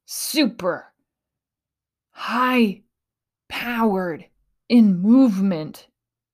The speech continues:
and comfortable with failing.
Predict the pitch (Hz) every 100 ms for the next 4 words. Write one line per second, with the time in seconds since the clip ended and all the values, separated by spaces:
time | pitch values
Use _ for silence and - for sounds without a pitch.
0 | _ _ _ _ _ _ _ 202 196 185
1 | _ - - 269 247 - 170 170 151 -
2 | _ _ - 226 233 233 _ _ _ _
3 | _ _ _ _ _ _ _ 254 262 233
4 | 185 117 139 226